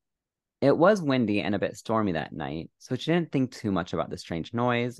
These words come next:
and drifted back to sleep. But then again, just thirty minutes later, Jenny was woken up once more. This time for a far more ominous reason. The bedroom was filling up with smoke.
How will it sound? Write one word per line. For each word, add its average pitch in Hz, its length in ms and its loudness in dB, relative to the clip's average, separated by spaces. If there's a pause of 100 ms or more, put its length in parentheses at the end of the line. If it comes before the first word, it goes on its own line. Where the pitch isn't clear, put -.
(140)
and 110 160 0
drifted - 320 -2
back - 260 -4
to - 80 -18
sleep. - 400 -18 (1500)
But 107 220 -2
then 95 160 2
again, 104 560 0
just 85 220 -8
thirty 90 160 -2
minutes 90 280 -4
later, 104 420 -2 (640)
Jenny 95 260 2
was 95 160 -2
woken 92 300 0
up 80 280 -6
once 80 320 -6
more. 80 340 -6 (1120)
This 147 200 6
time 92 360 2
for 90 180 2
a 78 100 0
far 117 460 4
more 95 240 2
ominous 82 480 -4
reason. - 480 -10 (880)
The 107 80 0
bedroom 90 500 2
was 90 160 -2
filling 78 280 -2
up - 140 -8
with 82 100 -10
smoke. - 440 -8